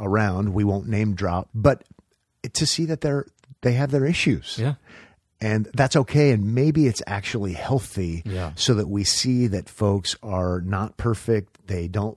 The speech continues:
Speaker 1: look, uh, they don't, they don't sound airbrushed,
Speaker 2: Right,
Speaker 1: if
Speaker 2: right.
Speaker 1: you will. And so we could tell some pretty interesting stories, couldn't
Speaker 2: Oh,
Speaker 1: we, Mike?
Speaker 2: yeah.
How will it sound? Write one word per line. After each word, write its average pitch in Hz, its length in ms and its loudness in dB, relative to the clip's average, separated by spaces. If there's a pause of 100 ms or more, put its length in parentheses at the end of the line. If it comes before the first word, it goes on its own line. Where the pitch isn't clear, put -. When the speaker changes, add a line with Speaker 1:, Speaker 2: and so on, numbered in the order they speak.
Speaker 1:
look, 113 400 -4 (100)
uh, 98 140 -4 (260)
they 110 280 -2
don't, 127 180 2
they 120 80 4
don't 120 160 2
sound 131 240 4
airbrushed, 127 800 4
Speaker 2:
Right, 104 220 -2
Speaker 1:
if - 100 -16
Speaker 2:
right. 113 200 4
Speaker 1:
you 127 120 8
will. 113 400 4 (400)
And 104 280 0
so 107 400 2
we 131 140 4
could 135 160 2
tell 135 140 4
some 117 160 2
pretty 104 240 2
interesting 87 320 -6
stories, 85 380 -4
couldn't 104 140 2
Speaker 2:
Oh, 123 80 2
Speaker 1:
we, 104 120 2
Mike? 107 180 2
Speaker 2:
yeah. 123 100 -4